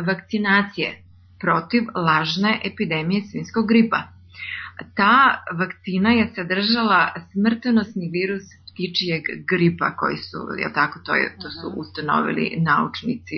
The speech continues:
Speaker 1: u Evropi. A prijavu je podnela F B I-u za zavaru protiv čovečanstva,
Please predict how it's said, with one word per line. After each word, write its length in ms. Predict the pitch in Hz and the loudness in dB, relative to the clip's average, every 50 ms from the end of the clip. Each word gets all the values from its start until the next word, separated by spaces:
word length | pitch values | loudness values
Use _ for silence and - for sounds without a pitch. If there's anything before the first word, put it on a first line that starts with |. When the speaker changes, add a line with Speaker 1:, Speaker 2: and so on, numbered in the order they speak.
| - - | -8 -8
Speaker 1:
u 320 | - - - - - - | -8 -8 -10 -8 -6 -6
Evropi. 440 | 143 - - 156 156 - - - 294 302 285 - - - - - - - - - - - - - - - - - | -6 -2 0 2 2 0 0 0 0 0 0 -2 -6 -14 -18 -14 -14 -12 -12 -12 -12 -12 -14 -16 -16 -14 -4 -2
A 160 | 175 170 170 - | -2 0 2 2
prijavu 340 | 233 262 285 320 320 311 | 2 4 4 4 2 2
je 160 | 269 233 226 - | 2 2 2 2
podnela 680 | 214 214 240 269 302 302 285 269 247 220 202 170 - - | 0 0 0 0 -2 -2 0 2 4 4 4 4 2 0
F 140 | - 214 220 214 190 | -6 -8 -6 -6 -4
B 60 | 208 220 208 190 180 170 165 165 165 | -2 -2 0 2 4 4 4 4 2
I-u 180 | 175 196 240 294 320 320 - - _ - - - 160 | 0 -4 -4 -6 -6 -10 -12 -18 _ -20 -20 -18 -10
za 120 | 165 170 160 - 165 - | -6 -6 -6 -6 -4 -2
zavaru 460 | 185 180 202 220 269 262 240 220 226 | 0 0 0 0 -2 -2 -2 -4 -2
protiv 340 | - 220 226 247 240 247 202 185 - | -2 -2 -2 -2 -2 -6 -10 -8 -8
čovečanstva, 760 | 196 180 175 170 175 196 196 196 196 196 - - - - - | -8 -8 -8 -6 -2 0 0 2 0 0 -4 -6 -2 -2 -2